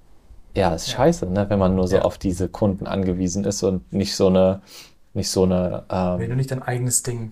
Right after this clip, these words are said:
Speaker 1: Maschine, in, Maschine in Anführungszeichen sich erstellt oder so einen
Speaker 2: Mhm.
Speaker 1: Ablauf hat, so eine
Speaker 2: Mhm.
Speaker 1: Routine, um auch immer mal wieder neue Kunden zu
Speaker 2: Ja.
Speaker 1: akquirieren.
Speaker 2: Ja.
Speaker 1: Ähm, und, und das ist halt auch so ein Feld, was man da bedenken muss. So, du musst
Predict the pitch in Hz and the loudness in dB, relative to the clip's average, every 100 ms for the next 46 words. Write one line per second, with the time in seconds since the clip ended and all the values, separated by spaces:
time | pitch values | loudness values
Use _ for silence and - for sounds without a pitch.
0 | - 95 90 - 104 113 117 104 101 107 | -8 -4 -4 0 2 2 2 2 0 2
1 | 101 - 131 143 120 110 123 135 120 117 | 2 2 4 6 6 6 2 2 2 2
2 | 117 113 113 113 101 104 - - 104 - | 4 4 4 -2 0 0 0 -4 -2 4
3 | 110 110 95 92 85 - - 113 - 113 | 4 4 2 0 -4 0 4 4 4 0
4 | 113 101 90 90 - 110 113 117 - - | 2 -2 -2 -4 -2 2 2 0 -4 -20
5 | _ - 104 95 95 104 98 98 92 98 | _ 2 6 6 4 2 2 4 2 4
6 | 90 92 104 127 117 - 92 85 90 - | 2 6 6 6 4 0 -4 -4 -8 -10
7 | - 104 95 98 101 87 85 - 107 - | -10 -8 -6 2 4 4 0 -10 -14 -14
8 | - - _ - 98 95 90 90 87 - | -20 -20 _ 2 6 8 6 2 -4 -10
9 | _ _ _ - _ - 98 87 98 107 | _ _ _ -20 _ -2 -2 0 2 4
10 | 104 98 92 98 104 98 87 - 90 - | 4 6 6 6 4 2 -2 0 0 0
11 | - 87 95 87 87 85 90 92 92 92 | 0 0 2 4 4 2 0 0 0 -4
12 | - 95 92 95 101 - | -4 -6 0 2 2 -2